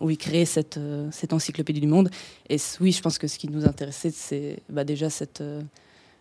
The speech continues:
aussi le parcours de ces archives, parce que, euh, c'est,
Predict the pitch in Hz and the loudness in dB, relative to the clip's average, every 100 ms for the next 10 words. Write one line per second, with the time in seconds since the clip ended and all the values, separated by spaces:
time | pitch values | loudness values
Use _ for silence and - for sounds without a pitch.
0 | - 160 - 175 156 - 151 - 180 170 | -4 -2 2 4 2 2 -4 -4 -4 -2
1 | 151 147 - 147 147 147 - 185 165 147 | -2 -2 -2 -4 -4 -2 0 0 0 -2
2 | - 143 143 143 143 143 147 _ - - | -2 -4 -4 -4 -6 -6 -8 _ -20 -20
3 | _ _ - 147 131 - - - - _ | _ _ -8 -6 -4 -6 -8 -12 -16 _
4 | _ - - - - 143 - | _ -20 -12 -10 -6 -6 -6